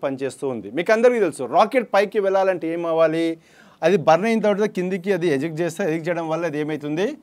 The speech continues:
పైకి వెళ్తుంది. So, దేని యొక్క కన్జర్వేషన్ ఆధారంగా మనకు ఈ రాకెట్ అనేది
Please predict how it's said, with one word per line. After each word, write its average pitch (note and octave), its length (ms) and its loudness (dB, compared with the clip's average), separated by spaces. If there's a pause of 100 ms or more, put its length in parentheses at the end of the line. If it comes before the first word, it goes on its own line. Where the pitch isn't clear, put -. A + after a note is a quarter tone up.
(480)
పైకి C#3 260 0
వెళ్తుంది. G2 300 -14 (400)
So, G3 80 2 (680)
దేని C4+ 280 8
యొక్క B3+ 220 0 (100)
కన్జర్వేషన్ A3+ 680 0
ఆధారంగా F3+ 440 0 (140)
మనకు D#3 240 -4 (100)
ఈ - 20 0 (120)
రాకెట్ D#3+ 380 -4
అనేది C#3+ 220 -6